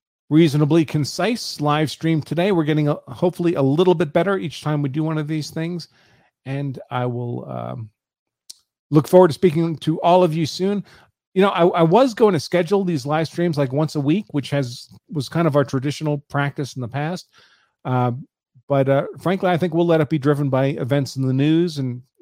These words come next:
questions that are sent in, and that might be twice a week or every three days or every two days or maybe every day. Uh, but it won't be for eight hours at a time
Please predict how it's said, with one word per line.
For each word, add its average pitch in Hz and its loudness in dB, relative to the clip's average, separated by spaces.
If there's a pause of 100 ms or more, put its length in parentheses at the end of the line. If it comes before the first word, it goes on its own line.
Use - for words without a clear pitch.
(140)
questions 143 -2
that 131 0
are 127 0
sent 135 -6
in, 165 0
and 127 -2 (340)
that 143 -2
might 147 -4
be 135 0 (880)
twice 156 0
a 175 -2
week 170 2
or 120 -6
every 135 0
three 147 0
days 160 0
or 127 0
every 127 0
two 139 -8
days 165 -2
or 156 -4
maybe 190 -2
every 208 0
day. 185 -4 (420)
Uh, 135 2
but 131 -2 (280)
it 156 0
won't 220 2
be 143 2
for 135 -2
eight 160 0
hours 143 -2
at 123 -6
a 120 -6
time 131 -2